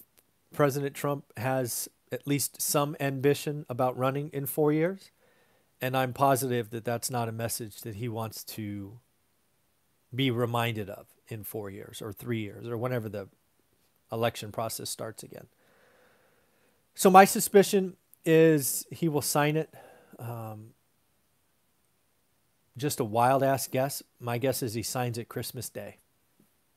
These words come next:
Calls it a present for the American public.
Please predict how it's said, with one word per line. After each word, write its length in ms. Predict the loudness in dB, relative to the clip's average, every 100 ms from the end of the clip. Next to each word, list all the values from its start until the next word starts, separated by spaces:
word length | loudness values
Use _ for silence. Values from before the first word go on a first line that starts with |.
| _ _ _ _ _
Calls 240 | 2 2 4
it 80 | 0
a 40 |
present 500 | 2 2 4 0 -4
for 160 | -10 -6
the 100 | -4
American 420 | -2 -2 -2 -6
public. 360 | -2 -2 -2